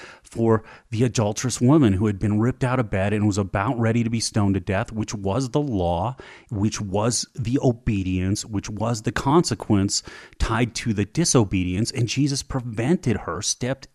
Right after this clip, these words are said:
in between her and the people that were gonna stone her, the men that were gonna stone her, and protected her from being stoned.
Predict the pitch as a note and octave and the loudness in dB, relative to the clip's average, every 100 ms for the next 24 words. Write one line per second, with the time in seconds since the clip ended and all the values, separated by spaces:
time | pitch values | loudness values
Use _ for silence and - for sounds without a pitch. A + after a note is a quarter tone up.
0 | _ _ _ A#2+ A2+ G#2+ - D3+ F#3+ F#3 | _ _ _ 0 0 0 -2 2 4 4
1 | - F2 D#2 - - - - _ - A2 | 2 -4 -4 -10 -18 -20 -20 _ 0 2
2 | G#2+ A#2+ A2 A2 G#2+ G#2 G#2 G2 - G#2 | 0 0 0 0 0 0 0 0 0 0
3 | F#2+ F2+ F2+ F#2 G2+ G2+ G2 G2 G2 F#2 | 2 2 2 4 4 4 2 2 -2 -4
4 | F#2 - - F#2 F2+ G#2 G2+ - - - | -4 -4 -4 -2 0 0 -2 -8 -10 0
5 | B2 - B2 - D3 F#3 C3 F#2 G2 - | 0 0 -6 -4 -4 0 -2 0 -4 0
6 | G#2 G2 G#2+ G#2 - - D#3 F3+ G2 | 0 0 0 -2 -4 -4 -2 -2 -4